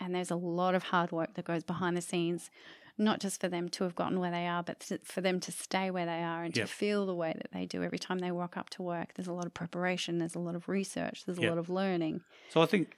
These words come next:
Speaker 2: what, what might be useful is sometimes it's always good to take stock of wh-, what you've achieved as a
Speaker 1: Mm.
Speaker 2: photographer.
Speaker 1: Mm.
Speaker 2: So that may be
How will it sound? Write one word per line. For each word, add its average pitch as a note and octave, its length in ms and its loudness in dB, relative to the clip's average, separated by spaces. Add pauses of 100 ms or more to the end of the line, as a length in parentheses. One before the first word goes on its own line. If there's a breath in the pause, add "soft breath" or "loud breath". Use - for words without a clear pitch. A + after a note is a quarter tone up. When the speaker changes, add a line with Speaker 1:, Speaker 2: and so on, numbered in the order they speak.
Speaker 2:
what, C#3 240 4 (160)
what D#3 240 6 (220)
might C3+ 220 8
be G2+ 100 -6
useful A#2 420 4
is G2+ 80 -4
sometimes C3 460 2
it's - 240 -10
always A2+ 200 2
good G#2+ 200 -2
to A2 80 -12
take G2+ 260 0
stock - 420 0
of G#2 240 -6
wh-, G2+ 220 -6 (160)
what A#2+ 220 0
you've B2 180 4
achieved A#2 540 -4 (240)
as G3+ 120 6
a G3 40 2
Speaker 1:
Mm. F#3+ 80 0
Speaker 2:
photographer. F3 480 -4 (180)
Speaker 1:
Mm. F#3+ 440 0
Speaker 2:
So - 120 4
that D3 140 6
may B2+ 160 6
be A2 280 0